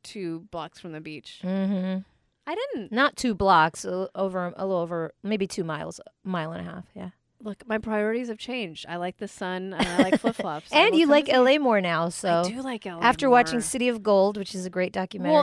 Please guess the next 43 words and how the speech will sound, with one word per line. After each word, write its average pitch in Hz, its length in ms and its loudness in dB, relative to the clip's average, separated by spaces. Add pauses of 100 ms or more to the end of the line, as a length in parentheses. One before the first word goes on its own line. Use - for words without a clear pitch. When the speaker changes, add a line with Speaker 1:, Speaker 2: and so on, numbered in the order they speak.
(120)
Speaker 1:
Well, 202 100 -6
yes, 262 280 2
it 233 80 -4
is 226 120 2
a 233 60 -6
great 208 220 -2
documentary. 185 640 -2
Speaker 2:
<laughs> - 40 -20
Speaker 1:
I 220 120 2
mean, 262 240 4
I 233 200 4
actually 277 400 2
floated 226 420 0
L 175 200 0
A 170 180 0
past 170 420 -6
the 175 80 -10
boyfriend 170 580 -4
a - 20 -14
few 160 220 -14
weeks 156 260 -14
ago, 151 360 -10
and 156 120 -12
he 156 140 -14
was 160 140 -12
like, 147 280 -16
"Really?" 277 440 -10
I'm 330 100 -10
like, 311 140 -6
Speaker 2:
Whoa. 196 520 8
Speaker 1:
"I 160 40 6
don't 143 220 4
know." 370 300 6 (1800)
Speaker 2:
That's 156 260 -12
weird. 151 220 -10
Speaker 1:
We'll 233 60 -16
see - 180 -12
where 190 140 -6
bitch 160 260 -12
talk - 220 -20
takes - 320 -20
me. 160 200 -20 (340)
Um, 240 1080 2